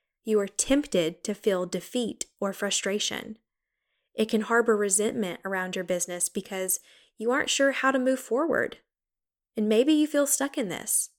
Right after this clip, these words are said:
Maybe you feel stuck right now. On the other side of things,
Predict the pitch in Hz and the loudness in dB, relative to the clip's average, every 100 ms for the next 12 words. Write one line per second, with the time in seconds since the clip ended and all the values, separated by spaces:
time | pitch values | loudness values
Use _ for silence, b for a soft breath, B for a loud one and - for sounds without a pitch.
0 | _ _ _ _ _ - 214 226 269 311 | _ _ _ _ _ -6 0 0 0 -2
1 | 285 262 247 233 - 220 - 208 196 - | -4 -2 -2 0 0 -2 -4 -6 -6 -6
2 | 180 101 226 _ _ _ _ _ _ _ | -8 -8 -12 _ _ _ _ _ _ _
3 | - 277 294 - 262 339 - 175 180 180 | -2 0 2 4 4 2 0 -2 -4 -6
4 | - 180 180 196 | -10 -10 -10 -10